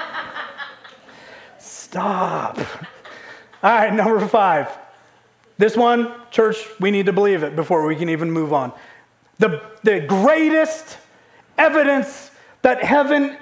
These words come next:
exists and that heaven is real is because Jesus willingly died for you. Nobody else would ever do that. Jesus willingly sacrificed himself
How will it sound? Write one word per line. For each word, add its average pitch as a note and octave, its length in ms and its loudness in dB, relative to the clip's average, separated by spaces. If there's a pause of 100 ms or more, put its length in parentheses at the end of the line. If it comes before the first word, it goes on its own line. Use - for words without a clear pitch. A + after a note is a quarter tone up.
(140)
exists A#3+ 580 0
and B3 120 0
that A#3+ 180 2
heaven C#4 320 2
is A#3 200 0
real C#4 460 2 (240)
is A#3 120 2
because A3+ 340 2
Jesus C#4+ 720 0 (360)
willingly D4 680 2
died A#3 480 2
for B3 180 0
you. A3+ 500 0 (800)
Nobody D#4 580 4
else D4+ 200 4
would B3+ 240 2
ever C4 240 2
do C4+ 200 2
that. D3+ 500 -2 (1200)
Jesus D4+ 500 2
willingly A#3 840 2 (340)
sacrificed D4+ 1160 0 (300)
himself E4 960 0